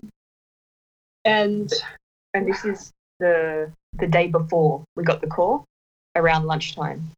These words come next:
Speaker 1: Yeah, so the I U I was kind of, this is about lunchtime, the I U I was gonna be at about, like, eight A M the next morning. And they said, "None of your five donor choices are available." And I was just like, "What?" Like,
Speaker 2: And
Speaker 1: you
Speaker 2: just like,
Speaker 1: told me, you
Speaker 2: "Can you
Speaker 1: told
Speaker 2: pick
Speaker 1: me.
Speaker 2: something else?"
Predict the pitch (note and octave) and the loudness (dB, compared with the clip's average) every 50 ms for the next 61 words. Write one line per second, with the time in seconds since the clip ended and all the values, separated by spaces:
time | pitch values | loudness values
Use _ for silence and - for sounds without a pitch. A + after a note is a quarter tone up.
0 | _ _ _ - A3 G3+ F#3 F#3 F#3 - - - A3 G#3+ G3+ G#3+ A3 A3 A3+ G#3 | _ _ _ 0 4 6 6 4 4 -2 -2 0 2 4 4 4 4 2 0 -4
1 | F#3+ G3+ G3 G3 F#3+ F#3+ G3 G3 - _ - G#3+ G#3+ G#3 G3+ - B3 A#3 A3+ A3+ | -2 -2 -2 -2 -4 -6 -12 -12 -10 _ -8 -6 -6 -8 -4 -4 -4 -2 -2 -2
2 | G#3+ G#3+ G3 - - G3 G3 G3 - - - A3 A3+ B3 C4 A#3+ - - F#3+ G3 | 2 2 2 2 2 -2 -2 -4 -4 -4 -2 0 0 0 0 0 -2 -2 -2 -2
3 | G3+ G3 F#3+ G3 G3 G3 G3+ G3+ - G3+ G#3 G3+ G3 G3 F#3+ F#3+ - - - - | -2 0 0 0 0 0 -2 -6 -4 -2 -2 -2 0 -2 -2 -2 -4 -8 -4 -2
4 | - - - - - F#3 - - _ - G3 G3 G3 F#3+ F#3 F#3+ F#3+ F#3+ F#3+ F#3+ | -2 -4 -2 -4 -4 -4 -4 -6 _ -6 -6 -4 -4 -4 -4 -2 -4 -4 -4 -6
5 | F#3+ D#3+ - G#3 G3+ F#3+ - - - A3 G3+ F#3+ G3 G3 G3+ G3+ D3 D#3+ - _ | -14 -10 -6 -2 -2 -2 -2 -2 -4 -2 0 0 0 -2 -4 -10 -12 -18 -20 _
6 | _ _ _ _ _ _ _ _ A3 G#3+ G#3 G3 G3 G3 G3 F#3+ - G#3 G#3 G3+ | _ _ _ _ _ _ _ _ 0 2 2 0 -2 -4 -6 -4 -2 -2 -2 -4
7 | - _ _ _ _ _ A#3+ A3 G3+ G3 G3 F#3+ G3 G3 G3 G3 _ - G3+ F#3+ | -4 _ _ _ _ _ 0 0 2 2 2 0 -2 -8 -10 -10 _ 0 0 0
8 | F#3+ G3 F#3+ F#3+ F#3 F#3+ G3 - - G3+ F3+ - - G3+ F#3+ - - G3 F#3+ - | 0 0 -4 -4 -4 -4 -6 -6 -6 -6 -6 -4 -6 -6 -6 -4 -4 -4 -4 -4
9 | F3+ E3+ F#3 F#3+ F#3+ F#3+ F#3+ - F#3 - _ _ _ E3 - _ _ - G#3 G3+ | -6 -6 -6 -6 -6 -8 -8 -8 -12 -18 _ _ _ -20 -20 _ _ -4 -2 -2
10 | G3 F#3+ F#3+ G3+ G3 G3 - - G#3+ - - - - - G#3 - - - - _ | -2 -2 -2 -6 -4 -4 -4 -4 -4 -4 -2 -2 -2 -2 -2 -6 -8 -18 -20 _
11 | _ _ _ _ _ _ _ - F3 A#3+ E4 F#4 _ - - A#3+ G#3+ G#3 A3+ - | _ _ _ _ _ _ _ -6 -6 -6 -6 -6 _ -2 2 2 2 2 -2 -12
12 | _ A#3+ A3+ - _ - A3+ A3 G3 - G3 G#3 B3+ B3+ A#3+ G#3 F#3 - _ _ | _ -16 -16 -10 _ -4 -2 -2 0 2 2 2 2 0 -4 -6 -8 -10 _ _
13 | _ A3 A#3 A#3+ A#3 A#3 A#3+ B3 A#3 G#3+ G3+ G#3+ F3+ F#3+ F#3+ F#3+ F3+ D#3 D#3 | _ 0 0 0 2 2 0 0 0 0 -2 -2 -2 -2 -4 -4 -4 -4 -4